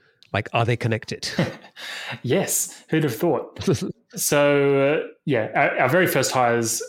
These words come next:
Speaker 2: were, so we, we brought in, uh, another developer to help me in the product, who was technically our first hire, but at very much the same time, we made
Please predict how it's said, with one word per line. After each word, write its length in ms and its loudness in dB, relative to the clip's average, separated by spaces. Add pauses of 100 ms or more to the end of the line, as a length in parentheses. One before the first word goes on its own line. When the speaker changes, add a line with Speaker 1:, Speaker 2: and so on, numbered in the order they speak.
Speaker 2:
were, 560 0 (120)
so 160 -2
we, 80 2
we 120 -2
brought 300 2
in, 240 0
uh, 320 0
another 240 0
developer 380 0
to 40 -4
help 140 -2
me 100 -2
in 60 -2
the 60 -2
product, 500 0 (520)
who 100 0
was 320 -4
technically 480 0
our 60 2
first 280 0
hire, 300 2
but 160 -2 (260)
at 260 0
very 160 4
much 200 0
the 80 -4
same 260 2
time, 580 0
we 140 -2
made 400 -2